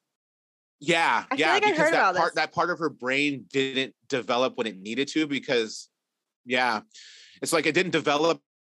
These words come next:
Speaker 1: when it needed to get developed, and so even though they were trying to teach her, like, how to speak and stuff, she would only get so far because her,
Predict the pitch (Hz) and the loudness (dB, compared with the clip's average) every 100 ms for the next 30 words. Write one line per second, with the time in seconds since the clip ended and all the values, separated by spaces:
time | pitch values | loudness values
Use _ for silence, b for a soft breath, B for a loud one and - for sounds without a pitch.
0 | _ 135 139 117 127 139 147 147 143 123 | _ -6 -4 -2 0 0 0 -2 -2 0
1 | 143 156 143 127 135 117 107 b b b | 0 0 -4 -4 0 2 0 b b b
2 | 143 151 143 139 131 120 113 - 131 120 | 0 0 2 2 2 0 -4 -8 -6 -4
3 | 117 - 135 135 131 - _ - 139 139 | -4 -2 0 0 -4 -8 _ -12 -10 -8
4 | - 127 110 110 107 - 120 113 - - | -4 -4 -2 -4 -4 -4 -4 -4 -4 -6
5 | 123 147 143 151 147 - 127 110 123 120 | -8 -8 -6 -4 -4 -4 -4 -4 -6 -4
6 | 117 - 117 113 113 110 123 117 117 - | -6 -2 -4 -2 0 0 -2 -6 -8 -8
7 | 120 | -10